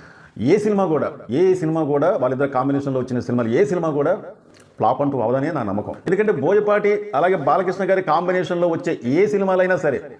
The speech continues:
ఇంచుమించు అన్నీ కూడా సూపర్ హిట్లే. ఇది సూపర్ హిట్ సినిమా కాదు, బ్లాక్ బస్టర్ హిట్ సినిమా ఇది. ఎందుకంటే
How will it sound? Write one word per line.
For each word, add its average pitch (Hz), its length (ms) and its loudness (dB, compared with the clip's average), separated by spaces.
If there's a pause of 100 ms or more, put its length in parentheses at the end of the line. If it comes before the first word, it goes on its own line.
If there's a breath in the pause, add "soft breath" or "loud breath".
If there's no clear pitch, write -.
(100)
ఇంచుమించు 202 380 0
అన్నీ 196 200 2
కూడా 233 300 2 (140)
సూపర్ 208 200 2
హిట్లే. 147 420 -4 (240)
ఇది 185 160 2
సూపర్ 233 320 2
హిట్ 214 160 0
సినిమా 180 240 -2
కాదు, 139 260 2 (640 loud breath)
బ్లాక్ 127 480 0
బస్టర్ 160 280 -2
హిట్ 135 160 -2
సినిమా 104 280 -4
ఇది. 80 220 -8 (340)
ఎందుకంటే 151 640 -2